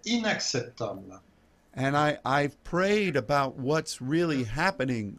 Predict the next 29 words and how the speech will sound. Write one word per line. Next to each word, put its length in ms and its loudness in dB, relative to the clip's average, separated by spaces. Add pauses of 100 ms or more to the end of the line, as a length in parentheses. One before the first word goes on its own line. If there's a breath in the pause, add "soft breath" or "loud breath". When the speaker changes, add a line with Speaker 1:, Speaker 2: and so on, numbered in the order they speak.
Speaker 2:
right 300 -2
now. 300 -6 (1040 loud breath)
Speaker 1:
Et 560 4
je 640 2 (120)
prie 400 -2
pour, 440 0
euh, 520 0
ce 160 -2
qui 160 -6
est 60 2
en 140 2
train 260 0
de 60 -2
se 120 -4
passer 540 -2
en 160 0
ce 180 -2
moment. 360 -2 (240)
Speaker 2:
And 200 2
I, 280 4
I've, 460 2 (800)
I 300 2
understand 840 4
certain 580 2
things. 640 0 (920)
Speaker 1:
Je 120 0
comprends 400 2
certaines 440 -2
choses. 520 0